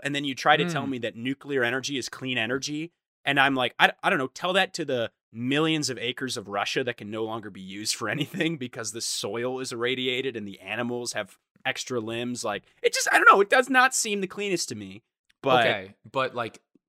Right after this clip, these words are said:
Speaker 2: Chernobyl, they did everything as negligent and reckless as you can do, from constructing the nuclear facility to managing the nuclear facility, that,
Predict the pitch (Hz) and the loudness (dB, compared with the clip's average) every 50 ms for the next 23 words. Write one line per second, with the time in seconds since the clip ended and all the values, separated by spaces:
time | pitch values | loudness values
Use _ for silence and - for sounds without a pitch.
0 | _ - - - 135 139 143 160 175 185 190 196 190 175 147 - - _ _ _ | _ -12 -10 -10 -8 -8 -6 -6 -6 -6 -6 -6 -6 -6 -8 -10 -12 _ _ _
1 | 107 110 110 117 120 127 131 127 113 _ - 127 123 123 120 - - _ _ _ | -20 -18 -8 -4 -4 -2 -2 -4 -8 _ -8 -8 -6 -6 -8 -12 -14 _ _ _
2 | - 120 131 131 143 156 156 147 147 _ - 160 160 160 156 - _ - 120 120 | -6 -6 -6 -6 -6 -10 -10 -10 -10 _ -14 -14 -12 -14 -16 -18 _ -8 -6 -6
3 | 117 117 117 110 98 104 107 107 110 113 113 113 117 123 117 123 131 131 131 127 | -4 -6 -6 -8 -10 -12 -14 -14 -14 -12 -8 -8 -8 -8 -8 -8 -8 -8 -8 -8
4 | 120 120 123 127 131 127 _ - 107 107 101 101 101 101 107 107 - - 113 113 | -8 -10 -8 -8 -10 -10 _ -12 -10 -10 -8 -8 -4 -4 -4 -4 -4 -8 -10 -6
5 | - 120 110 - - 110 98 - 117 104 98 90 - 107 113 123 135 127 - - | -4 -6 -6 -4 -6 -10 -8 -8 -8 -8 -8 -8 -6 -4 -4 -4 -4 -6 -6 -4
6 | 120 110 101 95 92 - _ _ _ _ _ _ _ - - 110 98 - - - | -4 -2 -2 -4 -8 -12 _ _ _ _ _ _ _ -10 -8 -4 -4 -4 -2 0
7 | - 107 - - _ 131 127 123 127 127 117 123 127 131 135 127 - 131 131 127 | 0 0 0 -2 _ -6 -6 -6 -8 -10 -10 -10 -10 -10 -12 -8 -4 -4 -4 -4
8 | 123 - 123 - - 135 135 135 135 139 135 123 - - 117 104 98 98 98 101 | -4 -8 -10 -6 -4 -4 -4 -4 -4 -4 -6 -6 -6 -6 -4 -4 -2 -2 -2 -4
9 | 110 110 117 131 127 131 135 135 135 - 147 143 143 139 - - - - 156 151 | -4 -4 -8 -8 -8 -8 -10 -12 -8 -4 -2 -2 -2 -2 -4 -8 -6 -4 -4 -2
10 | 156 160 165 175 170 _ _ _ _ _ _ _ _ _ _ _ _ _ _ - | 0 0 -2 -2 -4 _ _ _ _ _ _ _ _ _ _ _ _ _ _ -16
11 | 101 101 101 101 113 113 110 107 104 101 98 95 92 | -14 -14 -8 -2 0 2 2 2 0 0 -2 -4 -6